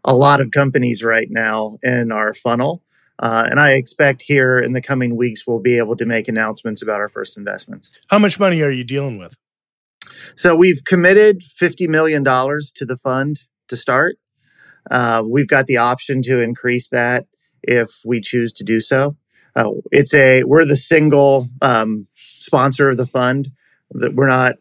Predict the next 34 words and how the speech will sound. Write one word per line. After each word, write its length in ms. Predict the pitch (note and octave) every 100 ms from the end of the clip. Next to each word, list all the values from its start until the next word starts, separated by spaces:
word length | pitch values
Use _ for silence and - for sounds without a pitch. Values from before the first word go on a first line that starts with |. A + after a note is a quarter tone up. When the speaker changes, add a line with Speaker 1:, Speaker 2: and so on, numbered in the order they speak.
| - B2+
Speaker 1:
uh, 140 | B2
involving 500 | B2+ B2+ B2+ B2+ B2+
other 180 | A#2+ A#2+
companies 500 | C3+ B2 B2 B2 A2
or 80 | A2
entities 480 | A#2+ A#2+ A#2 A2
right 220 | A2 A2 G#2+
now. 240 | A2+ G#2+
So 200 | A2+ A#2+
again, 220 | A2 B2
we've 140 | A#2+ G#2+
got 200 | B2 B2
the 80 |
ability 420 | A#2 A#2+ A#2 A2 A2+
to 80 |
make 220 | G#2+ A2+ -
the 80 |
decision 640 | A2 A2 A#2+ A#2 A2 A2 - _ _ _ _ A#2
unilaterally 880 | B2 A#2 A2 A2+ A2+ A2+ A2 A2 A2
on 480 | A2 G#2+ G#2 G#2 G2 -
where 420 | - A2+ B2+ B2+
we 140 | B2
invest, 520 | A#2+ A2+ A2+ A#2 - -
how 120 | A#2+
much 260 | A#2 A2+
we 140 | A#2+ A#2
invest, 440 | A2 A2 A#2 -
and 140 | A#2+ A#2
whether 240 | A#2+ A#2
or 60 | A2+
not 240 | A2+ -
we 100 | A#2
want 300 | A2+ A2+ A2
to 340 | - A2 G#2+